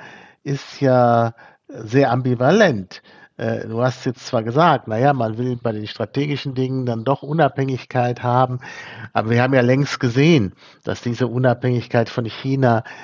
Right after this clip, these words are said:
äh, sehr, sehr schwierig ist. Äh, denn, äh, Computer herzustellen, ohne, äh,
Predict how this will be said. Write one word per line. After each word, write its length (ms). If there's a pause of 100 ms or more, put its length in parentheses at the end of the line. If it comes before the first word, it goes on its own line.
(140)
äh, 440
sehr, 360
sehr 200
schwierig 600
ist. 360 (460)
Äh, 680
denn, 960
äh, 220 (460)
Computer 520
herzustellen, 800
ohne, 600 (600)
äh, 640